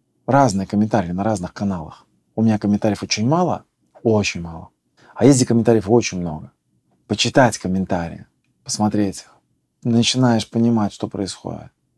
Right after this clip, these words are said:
И у вас есть возможность, лично у вас, начать двигаться по-другому. Если вы досмотрели этот ролик до этого момента, у вас с-, тысяча процентов есть эта возможность.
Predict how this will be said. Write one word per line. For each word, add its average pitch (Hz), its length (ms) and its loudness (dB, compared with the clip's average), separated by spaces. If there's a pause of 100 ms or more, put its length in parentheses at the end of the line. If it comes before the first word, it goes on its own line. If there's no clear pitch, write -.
(440)
И 98 80 0
у 98 80 4
вас 123 420 6
есть 113 380 4
возможность, 104 800 0
лично 127 340 2
у 117 120 0
вас, 92 480 -4 (440)
начать 101 1040 0
двигаться 107 420 0
по-другому. 92 580 -4 (1200)
Если 123 300 4
вы 120 80 4
досмотрели 113 560 2
этот 101 180 -2
ролик 110 260 2
до 104 140 4
этого 110 260 2
момента, 104 460 0
у 98 80 0
вас 107 440 0
с-, - 340 -2 (560)
тысяча 131 480 2
процентов 110 640 -6
есть 95 240 -8
эта 92 140 -8
возможность. 90 640 -12